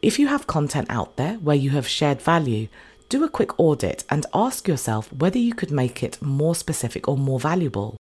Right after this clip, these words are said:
And if you can, just repurpose it. Create a fresh piece of content based on it and make it even better. If you don't have content out there sharing value, start blending that into your content strategy.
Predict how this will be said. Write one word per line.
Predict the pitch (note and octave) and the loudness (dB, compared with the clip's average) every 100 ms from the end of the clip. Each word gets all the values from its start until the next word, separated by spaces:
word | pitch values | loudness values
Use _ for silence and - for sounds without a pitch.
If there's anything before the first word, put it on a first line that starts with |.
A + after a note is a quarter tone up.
| - | 0
And | - | 4
if | A#3 D4 | 4 2
you | |
can, | - C3 A2+ C#3 _ | -2 0 0 -2 _
just | - D4+ | -6 -2
repurpose | C4 A#3 A3+ G#3 G3+ D3+ | -2 -2 0 0 0 -4
it. | G2+ - - _ - - - | -4 -6 -10 _ -20 -20 -6
Create | - E3+ D#3+ - | 4 4 4 0
a | |
fresh | - G#3 G#3+ - | -2 0 0 -2
piece | A3+ A#3+ | -4 -4
of | - | -4
content | C#3 B2+ - A2+ - | -2 -2 -2 -4 0
based | D3+ A3+ - | 0 0 0
on | B2 | 0
it | A2 - - - - | 0 -2 -10 -18 -4
and | C#3 C#3+ | 0 2
make | D3+ D3+ - | 2 0 -4
it | - | -4
even | - B2+ B2+ | -2 0 0
better. | A#2 A2+ - A2 A2+ - _ - | 0 -4 -4 -8 -8 -12 _ -4
If | F#3+ | 2
you | A#3 | 4
don't | A#3 C#4+ | 6 4
have | G#3+ G3+ A3+ | 4 0 0
content | - B2 B2+ - | -2 -2 0 -2
out | G#2 - | -2 -2
there | A#2+ | -4
sharing | - B2 A#2 | -2 0 0
value, | A2+ A2 A#2 E3 F#3 _ - | 0 0 0 -2 -4 _ -14
start | - - A3 - | -4 2 2 2
blending | F#3 E3+ E3 D3+ C3+ | 2 2 2 2 0
that | G2+ - - | -2 -4 -2
into | D3+ D3+ - | 0 0 0
your | C#3+ | -2
content | - B2+ - F#2+ | -2 -4 -2 -6
strategy. | - B2 A2+ A#2 G#2+ G#2 | -4 -6 -6 -8 -6 -8